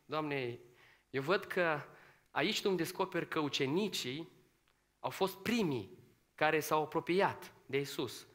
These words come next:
Și haideți să ne gândim, să ne închipuim ce era acolo. Era o mulțime de oameni, aproximativ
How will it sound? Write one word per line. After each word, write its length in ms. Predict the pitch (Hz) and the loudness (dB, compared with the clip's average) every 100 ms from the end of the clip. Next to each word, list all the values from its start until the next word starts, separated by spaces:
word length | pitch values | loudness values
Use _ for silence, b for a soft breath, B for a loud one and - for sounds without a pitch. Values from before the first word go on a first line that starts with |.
| b b b b b b | b b b b b b
Și 220 | - 196 | 2 6
haideți 280 | 190 262 269 | 8 8 6
să 80 | 240 | 4
ne 80 | 226 | 4
gândim, 440 | 226 226 202 151 - | 4 4 4 4 0
să 180 | - | 4
ne 100 | 208 | 6
închipuim 560 | 214 208 214 254 277 254 | 6 4 0 4 6 6
ce 160 | - 190 | 6 6
era 180 | 202 | 8
acolo. 320 | 180 196 180 139 | 8 6 4 6
Era 240 | 160 190 | 8 8
o 100 | 175 | 6
mulțime 320 | 170 160 220 | 2 2 2
de 80 | 185 | 4
oameni, 340 | 202 214 117 95 - b b b b | 6 6 4 -6 -16 b b b b
aproximativ 1000 | 147 180 190 - 175 170 240 233 - - | 2 6 4 6 4 4 2 2 -4 -12